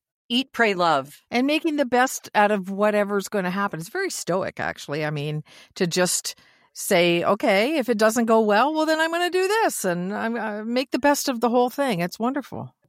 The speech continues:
Speaker 1: A term that we heard from a lot of people who said they tried it or didn't wanna try it because now they are self-partnering.
Speaker 2: Right.
Speaker 1: Isn't that nice?
Speaker 2: You don't have to have a partner to be happy. It's just, it's whatever it is you want.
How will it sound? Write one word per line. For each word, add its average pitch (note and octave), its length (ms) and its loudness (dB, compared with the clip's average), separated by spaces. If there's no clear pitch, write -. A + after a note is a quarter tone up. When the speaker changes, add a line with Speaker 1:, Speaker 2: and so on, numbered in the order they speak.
Speaker 1:
A F#3+ 100 0
term C#4 360 2
that B3+ 100 0
we G3+ 140 -2
heard F3+ 260 -2
from F3 140 -4
a D3+ 40 0
lot E3 220 4
of G3 80 -2
people E3 360 -4
who D#3+ 120 -8
said D#3 260 -4
they C#3+ 140 -2
tried G3+ 340 4
it G3+ 220 2
or D#3+ 160 -2
didn't A#3 220 2
wanna F3+ 240 0
try D#3+ 280 0
it D#3 120 -2
because E3+ 340 -6
now F#3+ 260 2
they G#3 220 2
are D3 340 4
self-partnering. C3+ 720 -4
Speaker 2:
Right. D3+ 600 -8
Speaker 1:
Isn't C#4 140 0
that A3+ 60 -4
nice? F3+ 440 0
Speaker 2:
You A3 160 0
don't C#4+ 220 0
have B3 360 -2
to F3+ 80 -2
have E3+ 220 -2
a E3+ 40 -4
partner D#3+ 500 -4
to G#3+ 120 0
be B3+ 160 -2
happy. C#4 540 0
It's F#3 240 -4
just, - 500 -2
it's A3 320 0
whatever C4 720 -4
it C#4 80 -6
is C#4+ 200 -6
you C#4 120 -6
want. A#3 580 -8